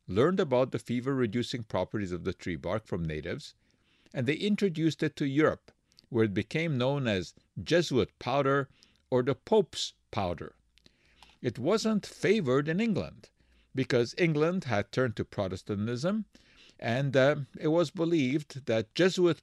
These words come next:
powder was just sort of means to try to reconvert the Protestants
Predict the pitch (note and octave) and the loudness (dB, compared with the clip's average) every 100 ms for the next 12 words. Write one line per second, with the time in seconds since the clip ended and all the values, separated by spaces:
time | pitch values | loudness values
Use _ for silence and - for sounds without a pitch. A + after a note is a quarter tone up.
0 | - D3 A#2+ F2 G#2 B2 _ - _ - | -6 -2 -2 0 -2 -4 _ -20 _ 0
1 | A2+ A#2+ - - - _ - C#3+ - D3+ | 2 2 0 -10 -16 _ -4 -2 0 0
2 | B2+ G2+ G2+ D3+ E3 B2 B2+ B2 G#2+ - | 2 0 -2 -2 -2 -2 -4 -4 -8 -4
3 | C3 C3 B2 A#2+ G2+ F2 C3 G3 - D#3+ | 0 2 2 0 -2 -2 0 0 -2 -4
4 | C#3 B2+ E2+ - - _ - - - A#2 | 0 2 0 -2 -18 _ -12 -8 -6 -4
5 | G#2 - G#2+ G#2+ - | -6 -6 -4 -4 -8